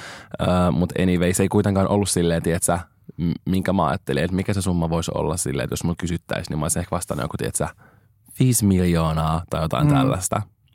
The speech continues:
Speaker 1: Et, et se oli silleen yllättävää, että se ei kuitenkaan ollut mikään tommonen älytön summa,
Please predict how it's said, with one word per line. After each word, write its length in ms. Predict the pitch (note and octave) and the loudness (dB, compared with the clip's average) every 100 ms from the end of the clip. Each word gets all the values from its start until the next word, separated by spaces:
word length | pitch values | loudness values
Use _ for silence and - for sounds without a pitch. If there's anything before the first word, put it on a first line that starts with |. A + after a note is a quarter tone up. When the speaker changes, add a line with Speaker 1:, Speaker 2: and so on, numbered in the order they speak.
| - - | -14 -4
Speaker 1:
Et, 120 | F#2+ - - | -4 -4 -4
et 160 | F#2 - | -2 0
se 80 | |
oli 120 | F#2 F2+ | 0 0
silleen 220 | F#2 F2 | 0 0
yllättävää, 420 | G2+ G2 - E2+ | 0 0 0 -2
että 80 | E2+ | 0
se 60 | D2+ | -2
ei 60 | |
kuitenkaan 500 | D2+ F2 E2 E2+ D#2 | 0 0 0 -2 0
ollut 380 | D#2 E2 E2 D#2+ | 0 0 0 0
mikään 320 | E2+ E2 E2 | -2 -2 -2
tommonen 540 | D#2 D#2 D2+ C#2+ D#2+ F2+ _ _ _ _ E2+ | -2 0 0 -2 -2 -4 _ _ _ _ -2
älytön 480 | E2+ A#1 - - | -2 -2 -4 -4
summa, 360 | - - G1+ E2+ | -4 -4 0 0